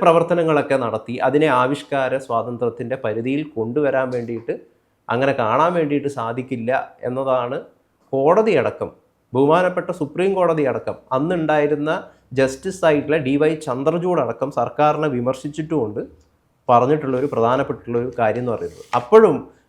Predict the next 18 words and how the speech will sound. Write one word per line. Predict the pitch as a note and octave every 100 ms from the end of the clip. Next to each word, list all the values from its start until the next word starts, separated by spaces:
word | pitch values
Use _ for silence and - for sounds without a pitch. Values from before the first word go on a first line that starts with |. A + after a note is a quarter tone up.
| -
നമ്മളെ | C3+ F3
എൽ | F#3 D#3 D3+ D#3
ഡി |
എഫ് | G3+ G3+ E3
ഗവൺമെന്റ് | D3+ D3+ D#3+ F#3 C#3+ A#2 - - _ -
അതിനെ, | C#3 E3 E3+ E3+
എന്താണ്, | D3 C#3+ C#3+
പ്രൊട്ടക്ട് | C#3 C3+ C3+ F3+ F3+
ചെയ്യാൻ | F#3+ F#3 F3+
വേണ്ടിയിട്ട്, | E3+ D#3 C#3+ G2
ഇതിനെ | A#2+ D3
ന്യായീകരിക്കാൻ | D#3+ C3+ D3 F3+ G3 F#3+ G3
വേണ്ടിയിട്ട് | F3+ F3 F3 E3 E3 C#3
ശ്രമിച്ചു, | C#3+ C#3 C#3+ D#3+ D#3 D3 - -
ശ്രമിച്ചത് | C#3 C#3 C#3 C#3+
ഈ | B2+ C#3
പ്രതിഷേധത്തെ, | C#3 C3 C3+ C#3+ A2+ B2 - - - -
ഇതൊരു | F3+ G#3